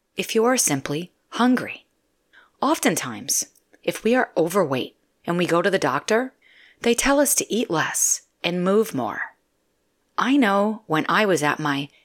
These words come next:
heaviest weight, roughly seventy pounds more than I weigh today.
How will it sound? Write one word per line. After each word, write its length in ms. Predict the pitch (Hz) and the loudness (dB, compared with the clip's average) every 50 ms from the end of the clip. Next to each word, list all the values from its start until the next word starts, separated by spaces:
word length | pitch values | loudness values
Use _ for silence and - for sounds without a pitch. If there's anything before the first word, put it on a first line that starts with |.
| _ - | _ -6
heaviest 600 | - - 254 202 208 - 139 135 - - - 139 | 0 0 0 0 0 -2 0 0 0 -2 -2 -4
weight, 300 | 131 123 135 - - _ _ _ _ _ _ _ _ _ _ - _ - - | -4 -4 -4 -6 -8 _ _ _ _ _ _ _ _ _ _ -20 _ -10 -2
roughly 640 | 151 180 233 - 285 - - 170 160 156 160 160 _ _ _ _ _ _ - | 0 2 2 2 0 0 0 2 2 0 0 -8 _ _ _ _ _ _ -4
seventy 540 | - - - 214 220 226 262 240 240 240 | -2 0 2 2 2 2 0 2 2 0
pounds 440 | - - - - 175 175 180 175 - | -2 -2 0 0 0 0 0 -2 -2
more 420 | 160 147 151 139 123 110 - - _ _ _ _ _ | -2 -2 -2 -2 -2 -4 -8 -12 _ _ _ _ _
than 140 | - 160 151 | -6 -2 -2
I 100 | 147 151 | -2 -2
weigh 200 | 143 147 147 147 | 0 0 0 0
today. 500 | 147 - - 151 151 143 131 120 - - | 0 0 0 0 0 0 0 -2 -8 -14